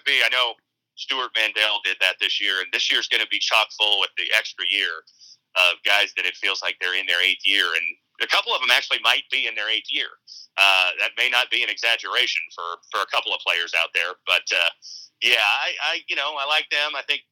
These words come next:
Narduzzi's a good coach. He's a little bit of a crazy man, uh, but, you know, he gets, he gets the most out of his teams, it seems like, and so I, I just, I feel like Miami is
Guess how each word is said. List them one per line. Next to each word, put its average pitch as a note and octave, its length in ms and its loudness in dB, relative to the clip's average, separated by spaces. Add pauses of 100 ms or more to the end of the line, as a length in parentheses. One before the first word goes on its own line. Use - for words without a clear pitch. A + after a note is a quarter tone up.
(140)
Narduzzi's C3+ 520 -4
a B2+ 60 -8
good C3 240 2
coach. A#2+ 280 4
He's C#3+ 140 -6
a D3 80 -4 (160)
little C#3 200 4
bit A#2+ 120 2
of A2 100 -4
a G2+ 80 -4
crazy A2 420 -2
man, G#2+ 300 2 (180)
uh, G2+ 300 4
but, G#2 160 0
you G#2+ 80 0
know, G2 180 2
he G2 160 -2
gets, - 320 0
he A#2 120 2
gets A#2+ 180 0
the B2 100 -4
most A2 300 0
out G#2+ 100 4
of G2+ 60 -4
his G2+ 100 -4
teams, G#2+ 320 -2
it G#2+ 80 -12
seems G#2+ 260 -2
like, G#2+ 300 2
and F#2+ 200 -6 (480)
so - 160 0
I, G#2+ 260 4 (100)
I - 120 -20
just, - 300 -6
I A2 100 -8 (100)
feel B2+ 140 2
like B2+ 240 0
Miami A2+ 540 0
is G2 380 -4